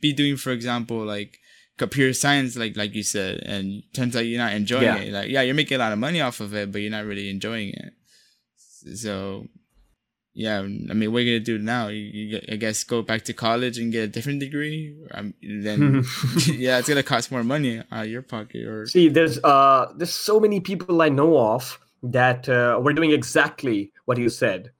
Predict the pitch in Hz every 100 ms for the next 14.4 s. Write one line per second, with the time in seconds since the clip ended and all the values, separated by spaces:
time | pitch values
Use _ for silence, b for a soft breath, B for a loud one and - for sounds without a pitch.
0 | _ 117 120 120 110 135 151 156 143 127
1 | 120 120 120 123 120 117 113 113 120 120
2 | 120 113 110 127 143 135 127 131 127 113
3 | 104 104 110 107 - - 127 131 131 123
4 | 131 127 123 b _ _ - 113 113 113
5 | 110 - _ - 160 180 180 - _ _
6 | _ 117 135 131 - - 123 _ _ _
7 | _ _ _ _ - 151 151 143 113 113
8 | 143 135 127 123 - _ _ - - 117
9 | 131 143 147 165 107 - 120 117 127 127
10 | 135 117 - 113 127 139 127 120 120 113
11 | 113 - - 113 135 143 _ _ _ _
12 | - 117 117 113 107 - _ - 123 131
13 | 135 113 120 135 143 139 135 120 135 123
14 | 113 - 160